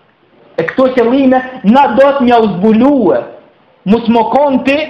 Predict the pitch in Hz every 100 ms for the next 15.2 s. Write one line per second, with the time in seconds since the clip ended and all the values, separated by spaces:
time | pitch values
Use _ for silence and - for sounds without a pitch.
0 | - - 233 - 254 247 240 226 226 277
1 | 254 220 208 - 170 170 135 110 101 101
2 | 92 - _ _ _ _ _ - 190 -
3 | 254 294 - - 175 233 226 208 - 233
4 | 165 151 151 - 214 180 156 185 160 160
5 | 175 165 170 175 156 - - 208 - 180
6 | - 202 160 143 170 196 - 240 - -
7 | 175 208 175 156 190 160 135 151 165 175
8 | 233 - 185 165 170 165 190 190 185 180
9 | 180 180 160 180 226 226 - _ 190 208
10 | 202 - - 233 285 269 - _ _ _
11 | _ _ 196 190 220 208 226 247 208 -
12 | - - _ _ _ 170 185 196 180 233
13 | 196 - - 208 202 247 226 208 226 226
14 | 208 208 190 202 180 196 185 180 165 160
15 | 185 247